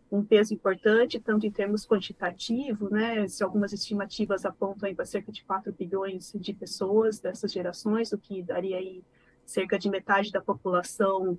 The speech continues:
global, né, projetada pela onu pra chegar a oito bilhões agora em, em novembro, né? E também tem um fator importante que é econômico, que é transferência de capital entre gerações, né? A geração do milênio, ela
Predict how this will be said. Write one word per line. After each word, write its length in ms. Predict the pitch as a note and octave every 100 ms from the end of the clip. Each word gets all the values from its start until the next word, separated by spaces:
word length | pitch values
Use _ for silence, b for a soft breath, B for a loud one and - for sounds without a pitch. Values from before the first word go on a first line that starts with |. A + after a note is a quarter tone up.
| - G3+
global, 520 | F#3 E3 F#3+ A3 G3+
né, 180 | G#3 G3+
projetada 460 | F3+ F3+ F#3 F#3
pela 240 | F3+ F#3+ F#3
onu 160 | F#3
pra 80 | F#3+
chegar 240 | - F3+ F#3
a 40 |
oito 220 | F#3 F3+
bilhões 440 | F3 F3 F#3 G3 F3+
agora 340 | F3 F3 F3+
em, 180 | E3+ -
em 160 | F#3 F3
novembro, 720 | F3+ F#3 F#3+ G#3 A#3 B3+ C4 -
né? 260 | G3+ A3 B3+ B B _
E 80 | A3
também 240 | A#3+ C4
tem 120 | C#4
um 20 |
fator 260 | - - B3
importante 500 | C4 - - B3 A#3+
que 60 | -
é 60 | B3+
econômico, 720 | C#4 C4 A3+ B3 C4 - G#3
que 100 | -
é 80 | G#3+
transferência 960 | - A3 - A3+ G#3+ A3+ - B3 G#3+
de 200 | G3+ -
capital 640 | G#3+ B3 - - A3 A#3 A3+
entre 300 | A3+ - A3
gerações, 720 | A3+ A3 - - G3+ F#3 -
né? 260 | G3+ G#3 G#3 -
A 80 | G3
geração 380 | G#3 G3 - G3+
do 100 | G#3+
milênio, 640 | A3+ G3+ G3+ A#3+ B3+ C4+ b b b _
ela 340 | G3 G3 F#3+